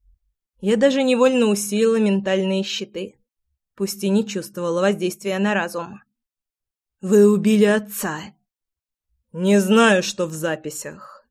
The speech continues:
но мне кажется, ты понимаешь, что ситуация намного глубже, чем кажется. Я не прав?»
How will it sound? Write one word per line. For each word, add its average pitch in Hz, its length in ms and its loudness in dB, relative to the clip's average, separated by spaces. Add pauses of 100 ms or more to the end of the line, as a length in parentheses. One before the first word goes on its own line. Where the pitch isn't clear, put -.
но 202 160 4
мне 226 200 8
кажется, 220 400 2
ты 208 100 0
понимаешь, 202 560 4
что - 220 -8
ситуация 190 640 0
намного 190 480 2
глубже, 180 460 -2
чем 156 240 -10
кажется. 147 720 -12 (760)
Я 180 240 0
не 185 140 0
прав?» 214 400 -6